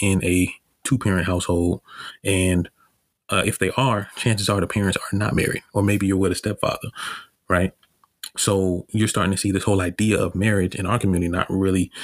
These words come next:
matter as much, because I think at some point we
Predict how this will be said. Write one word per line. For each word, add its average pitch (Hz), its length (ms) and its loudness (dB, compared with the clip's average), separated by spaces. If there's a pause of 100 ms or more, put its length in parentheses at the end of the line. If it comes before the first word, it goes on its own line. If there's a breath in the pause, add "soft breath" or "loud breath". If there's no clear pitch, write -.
(220 loud breath)
matter 98 340 0
as 80 100 -4
much, 87 240 0
because 95 240 0
I 95 120 -2
think 95 280 0 (480 loud breath)
at - 100 -4
some 110 200 2
point 104 320 -2 (600 loud breath)
we 104 380 0